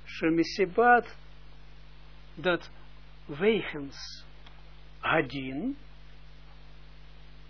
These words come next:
wegens gestrengheid,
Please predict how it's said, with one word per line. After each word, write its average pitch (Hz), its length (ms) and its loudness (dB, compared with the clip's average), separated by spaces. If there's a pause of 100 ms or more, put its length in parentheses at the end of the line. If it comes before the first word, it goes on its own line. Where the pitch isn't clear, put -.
(100)
wegens 170 760 2 (420)
gestrengheid, 160 1080 2